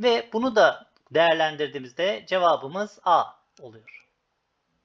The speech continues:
Bir sonraki sorumuzsa kareköklü ifadelerde toplama ve çıkarma işlemiyle ilgiliydi. Tabii ki karekök içindeki sayıları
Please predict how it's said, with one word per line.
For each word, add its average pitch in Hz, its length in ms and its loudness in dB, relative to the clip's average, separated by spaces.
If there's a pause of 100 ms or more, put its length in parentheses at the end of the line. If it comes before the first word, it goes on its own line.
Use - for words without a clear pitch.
(720)
Bir 147 140 -14
sonraki 262 380 -2
sorumuzsa 240 600 -2
kareköklü 247 500 -4
ifadelerde 185 720 0
toplama 196 560 0
ve 226 140 -4
çıkarma 208 420 -2
işlemiyle 147 440 -8
ilgiliydi. 127 520 -10
Tabii 180 260 -6
ki 220 300 -8
karekök 202 440 -4
içindeki 156 380 -12
sayıları 156 680 -4